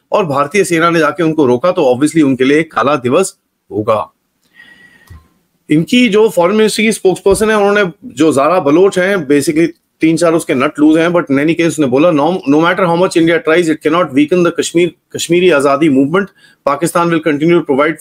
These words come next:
full support and political, diplomatic and moral support to the Kashmiris।" साहब, ये तो आप तो provide कर ही रहे हो, यहाँ पर तो आग लगाने का भी पूरा आपका ही है,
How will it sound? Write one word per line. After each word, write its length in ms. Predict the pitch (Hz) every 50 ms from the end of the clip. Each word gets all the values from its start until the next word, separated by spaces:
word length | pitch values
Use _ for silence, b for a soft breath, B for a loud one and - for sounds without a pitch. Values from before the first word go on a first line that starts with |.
| -
full 120 | 185 190 - -
support 320 | 151 - 151 160 170 165
and 100 | 160 151 -
political, 400 | 151 143 143 170 151 170 170 147
diplomatic 500 | 139 131 147 151 147 151 151 - 180 160 - - 135
and 120 | 143 160
moral 280 | 156 123 120 131 156 160
support 260 | 151 147 - 143 147
to 180 | 135 - - 139
the 100 | - 117
Kashmiris।" 400 | - - 127 120 110 107 101 - B B B B B B B -
साहब, 360 | - - 165 190 202 170 147
ये 160 | 151 165 170
तो 480 | 165 - 190 202 214 214 208 160 - _ _ -
आप 220 | - 135 143 143 -
तो 80 | 180 175
provide 520 | 147 _ _ - 135 131 139 156 160 156
कर 120 | - 147 151
ही 80 | 170
रहे 100 | 165 160
हो, 160 | 180 196 214
यहाँ 220 | 196 170 143 143 147
पर 120 | 139 170
तो 100 | 165 170
आग 200 | 151 147 156 156
लगाने 280 | 147 143 147 143 147 151
का 80 | 160
भी 100 | 151 170
पूरा 240 | 160 - 131 135 147
आपका 260 | 143 135 - - 156
ही 80 | 147 135
है, 200 | 143 180 190 175